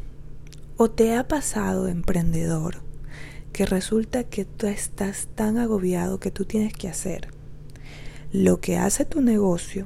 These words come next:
producir lo que hace tu negocio, y aparte de eso tienes que hacer todo el marketing de tu negocio en Instagram, toda la publicidad?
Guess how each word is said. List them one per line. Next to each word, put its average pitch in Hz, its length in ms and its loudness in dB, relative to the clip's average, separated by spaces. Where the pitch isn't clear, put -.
producir 190 920 4
lo 170 220 -4
que 175 160 -4
hace 185 280 -2
tu 277 160 0
negocio, 226 680 4
y 190 140 4
aparte 202 560 4
de 240 80 6
eso - 160 0
tienes 226 300 0
que 208 100 -4
hacer 190 260 -4
todo 349 340 4
el 262 100 6
marketing 240 560 4
de 185 100 4
tu - 160 0
negocio 175 640 2
en 170 200 6
Instagram, 165 680 6
toda 269 320 6
la 208 100 6
publicidad? 185 800 0